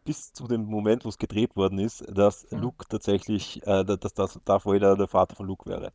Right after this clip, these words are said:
Speaker 2: Ja, und,
Speaker 1: Auch
Speaker 2: ähm,
Speaker 1: Mark Hamill wusste es nicht.
Speaker 2: Voll.
Speaker 1: Mark
Speaker 2: Ab-
Speaker 1: Hamill hat einfach nur, kurz vor dem Dreh ha-, ist George Lucas zu ihm gegangen und hat gesagt, "Luke, äh, Mark, was auch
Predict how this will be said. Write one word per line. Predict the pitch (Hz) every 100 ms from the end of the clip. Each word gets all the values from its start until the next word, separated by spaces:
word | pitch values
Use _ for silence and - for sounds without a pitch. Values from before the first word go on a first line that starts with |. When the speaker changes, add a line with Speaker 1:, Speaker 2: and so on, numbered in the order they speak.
| _ _
Speaker 2:
Ja, | 170 165
und, | 180 180 180
Speaker 1:
Auch | 170 165 165
Speaker 2:
ähm, | 165 160 _ -
Speaker 1:
Mark | 107 113 123
Hamill | 120 104
wusste | 92 - -
es | 190 185
nicht. | 185 - - _
Speaker 2:
Voll. | _ 175 156
Speaker 1:
Mark | 113 -
Speaker 2:
Ab- | 120
Speaker 1:
Hamill | 135 131
hat | 123
einfach | 113 113 123
nur, | 131 123 - -
kurz | 165 190
vor | - 117
dem | 123
Dreh | 117 120
ha-, | 131 120
ist | 113 -
George | - 110 -
Lucas | - -
zu | -
ihm | 98
gegangen | 95 - 107 131
und | 147
hat | 117
gesagt, | - 113 _ _ _ _ _ _
"Luke, | 104 127 - - _ _ -
äh, | 104 95
Mark, | 98 110 - _ _ _ _ _ _ -
was | 101
auch | 101